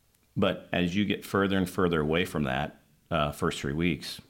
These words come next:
it got more and more easy, and, um, rest is just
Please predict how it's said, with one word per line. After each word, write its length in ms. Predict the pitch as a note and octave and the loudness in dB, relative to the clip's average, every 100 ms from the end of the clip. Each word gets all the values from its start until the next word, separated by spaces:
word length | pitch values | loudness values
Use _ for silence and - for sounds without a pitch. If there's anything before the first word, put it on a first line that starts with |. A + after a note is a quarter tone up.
| _ _ _ | _ _ _
it 100 | - | -6
got 380 | - F#2+ - - | 0 -2 -2 -4
more 300 | F2 F2 F#2 | 0 4 4
and 100 | E2+ | 2
more 340 | E2+ F2 F2 F2 | 2 2 0 0
easy, 400 | F2+ F2+ E2+ F2+ | -2 0 0 0
and, 220 | D2 D2 - - - - - _ | 0 -4 -10 -20 -20 -20 -20 _
um, 500 | D2+ D#2 D2 C#2+ C#2 D2+ - _ - - - - _ _ _ - - _ - | -2 0 0 -2 -6 -12 -20 _ -20 -20 -20 -20 _ _ _ -20 -20 _ -4
rest 360 | D#2 F2+ - | 0 0 0
is 120 | E2 D2 | -4 -4
just 260 | D2+ - | -4 -6